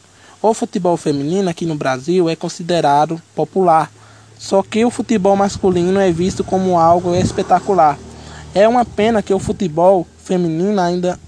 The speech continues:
seja desvalorizado, com baixos salários e poucos patrocínios.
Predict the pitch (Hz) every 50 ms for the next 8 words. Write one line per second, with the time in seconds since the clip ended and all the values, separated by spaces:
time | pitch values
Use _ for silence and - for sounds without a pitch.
0 | - - - - - - - - - - - 185 185 190 185 180 170 202 214 208
1 | - 226 226 220 214 220 226 208 175 175 165 156 151 135 135 - - - - -
2 | - - - 185 196 208 208 208 190 185 185 196 214 214 - - - 220 202 185
3 | 170 165 170 180 190 190 180 180 196 - - 175 170 170 - - - - - 180
4 | 175 - 202 196 185 - - - 165 151 147 135 117 - -